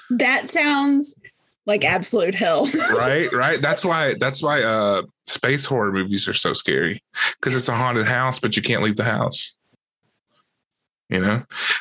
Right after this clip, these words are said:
Speaker 2: Um,
Speaker 1: I wanna hear overseas haunted house stories.
Speaker 2: Oh, fuck yes. And you know what?
Speaker 1: Scare me.
Speaker 2: If you listen and,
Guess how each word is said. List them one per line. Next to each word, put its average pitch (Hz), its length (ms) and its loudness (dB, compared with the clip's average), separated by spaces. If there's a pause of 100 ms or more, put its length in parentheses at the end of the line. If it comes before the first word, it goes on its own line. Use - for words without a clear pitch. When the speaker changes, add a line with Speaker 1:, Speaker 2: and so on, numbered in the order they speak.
(120)
Speaker 2:
Um, 117 500 0
Speaker 1:
I 220 40 0
wanna 339 180 2
hear 311 260 0
overseas 285 760 0
haunted 247 300 0
house 226 320 0
stories. 233 680 0
Speaker 2:
Oh, 151 340 0
fuck - 580 -2
yes. - 640 0 (220)
And 143 140 0
you 143 80 2
know 143 120 0
what? 143 280 0
Speaker 1:
Scare 240 340 -2
me. 220 180 -2 (720)
Speaker 2:
If 120 140 -2
you 123 120 2
listen 165 720 0 (180)
and, 113 640 2